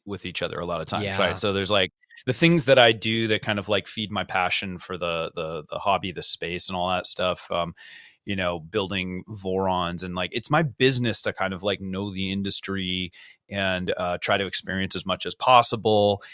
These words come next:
Speaker 1: And I, uh, as a, as a, as a business, as a consumer as well, like, I love competition. Like,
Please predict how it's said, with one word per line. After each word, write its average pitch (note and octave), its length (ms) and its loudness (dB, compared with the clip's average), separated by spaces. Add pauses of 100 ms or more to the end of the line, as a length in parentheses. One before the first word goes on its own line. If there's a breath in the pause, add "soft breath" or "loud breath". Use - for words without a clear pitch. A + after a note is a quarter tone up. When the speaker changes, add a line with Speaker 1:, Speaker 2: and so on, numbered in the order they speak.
(200 loud breath)
Speaker 1:
And A2+ 420 4 (180)
I, C#3+ 280 6 (160)
uh, B2+ 180 4
as A#2+ 200 2
a, G#2+ 200 2
as A2+ 160 0
a, A2 60 0 (260)
as G#2+ 160 -4
a G#2+ 60 -4
business, A#2 500 -2
as G#2+ 200 0
a G2+ 160 0
consumer A#2 600 -2
as F#2+ 160 -2
well, A2+ 300 4
like, G#2 220 -2 (180)
I C#3 100 4
love C3+ 300 4
competition. - 640 -4 (160)
Like, G#2 320 -2